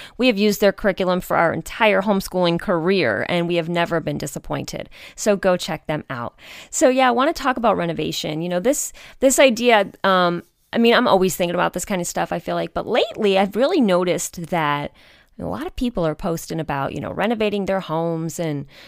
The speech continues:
you know, um, now I know some of us have to, like, maybe you don't have a functional kitchen, but I'm talking about, like,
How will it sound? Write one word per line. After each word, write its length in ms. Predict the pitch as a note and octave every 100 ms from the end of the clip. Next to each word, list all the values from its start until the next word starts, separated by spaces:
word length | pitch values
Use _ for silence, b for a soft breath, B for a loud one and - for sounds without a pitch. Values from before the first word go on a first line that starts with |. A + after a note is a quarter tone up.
| B
you 140 | - D#3+
know, 320 | D3+ C#3+ C#3+
um, 420 | - D3 D3+ - C#3 _ _ _ _ _ - -
now 340 | E3+ D3 -
I 120 | - F3+
know 100 | F#3+
some 240 | F#3+ G3
of 100 | F#3+
us 120 | F#3+
have 260 | - F3 -
to, 160 | - -
like, 200 | - E3+
maybe 220 | F3 G#3+
you 60 |
don't 140 | G#3 G#3
have 120 | F#3+
a 40 |
functional 600 | E3 - F#3 G3 G3 D#3+
kitchen, 440 | D#3+ C#3+ - - - _
but 80 | F#3
I'm 100 | B3
talking 240 | D#4 D#4+
about, 220 | F4+ B3 -
like, 320 | E3 D#3+